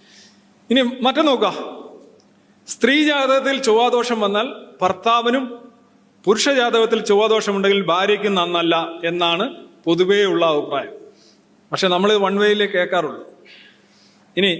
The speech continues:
ചൊവ്വാദോഷം ഉണ്ടെങ്കിലും അതിന് ശുഭഗ്രഹ ബന്ധമുണ്ടെങ്കിൽ ചൊവ്വ ശുഭനായി തീരും. അടിച്ചു ഒരുത്തൻ പൂക്കുറ്റിയായിട്ട് ഇരുന്നാലും അവൻ്റെ അടുത്ത് നിൽക്കുന്നവൻ അടിച്ചിട്ടില്ലെങ്കിൽ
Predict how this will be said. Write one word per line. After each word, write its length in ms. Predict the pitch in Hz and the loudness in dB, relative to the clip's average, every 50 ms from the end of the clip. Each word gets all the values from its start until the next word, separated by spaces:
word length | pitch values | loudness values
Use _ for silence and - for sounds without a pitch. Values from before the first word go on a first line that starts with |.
| 180 - - | -6 -2 0
ചൊവ്വാദോഷം 600 | 190 196 208 240 247 254 247 262 269 262 254 254 233 | 0 2 4 4 2 4 2 2 0 0 0 0 0
ഉണ്ടെങ്കിലും 420 | 214 208 233 233 226 220 208 202 - - - - - 180 170 | 0 0 -2 0 0 0 0 0 -4 -8 -10 -12 -4 -4 0
അതിന് 200 | 190 214 226 240 - - - - - - | 0 2 0 0 -2 -6 -10 -8 -6 0
ശുഭഗ്രഹ 640 | - 214 220 220 262 262 226 214 214 254 269 247 247 254 247 202 | 0 2 2 2 0 0 -2 -2 0 0 0 2 2 0 2 2
ബന്ധമുണ്ടെങ്കിൽ 880 | 202 208 208 214 226 240 240 208 202 196 196 208 214 233 240 233 233 226 190 135 - - - - - - - - - - - | 2 2 2 2 2 2 2 2 0 0 0 0 0 0 2 2 0 0 0 -2 -4 -8 -10 -12 -14 -16 -18 -20 -16 -4 0
ചൊവ്വ 220 | 190 190 190 202 214 220 240 226 196 - - | 2 2 4 4 2 2 0 -4 -6 -8 -6
ശുഭനായി 440 | - 180 165 196 196 196 185 190 180 185 - | -6 -4 -2 -2 0 0 0 0 -2 -2 -2
തീരും. 260 | 170 170 165 156 139 110 - - - - - - _ _ _ _ _ _ _ _ _ _ _ _ _ _ _ _ - 151 | -2 0 0 0 -2 -4 -8 -14 -16 -20 -20 -20 _ _ _ _ _ _ _ _ _ _ _ _ _ _ _ _ -2 0
അടിച്ചു 300 | 170 196 190 - 240 254 262 247 240 | 0 0 0 0 -2 -2 -2 0 0
ഒരുത്തൻ 260 | 202 190 190 233 247 247 - - - - - - - - - - _ _ _ | 0 2 2 0 -2 -2 -6 -12 -16 -16 -18 -18 -20 -20 -20 -20 _ _ _
പൂക്കുറ്റിയായിട്ട് 460 | 202 214 202 214 208 214 233 226 220 | 0 0 2 2 2 2 2 2 2
ഇരുന്നാലും 260 | 220 202 202 208 220 220 | 2 2 0 0 0 0
അവൻ്റെ 160 | 214 202 196 | 0 0 0
അടുത്ത് 200 | 196 196 196 - 262 | -2 -2 0 2 0
നിൽക്കുന്നവൻ 360 | 254 240 247 233 240 240 247 233 | 2 2 2 0 2 2 2 2
അടിച്ചിട്ടില്ലെങ്കിൽ 600 | 226 226 240 262 247 226 254 240 226 233 247 320 | 0 0 0 0 0 2 0 0 0 0 -2 -2